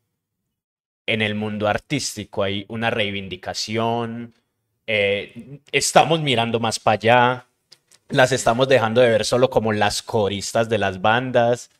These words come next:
¿Qué está pasando? O sea, ¿por qué las mujeres están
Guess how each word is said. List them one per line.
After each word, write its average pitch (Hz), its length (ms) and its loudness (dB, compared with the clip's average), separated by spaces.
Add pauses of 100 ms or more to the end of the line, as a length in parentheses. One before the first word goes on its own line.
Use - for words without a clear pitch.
(420)
¿Qué 131 100 -6
está - 320 -2
pasando? 156 600 2
O 113 40 0
sea, 127 180 4
¿por 113 260 0
qué 135 180 2
las 147 180 4
mujeres 131 440 2
están 117 380 -2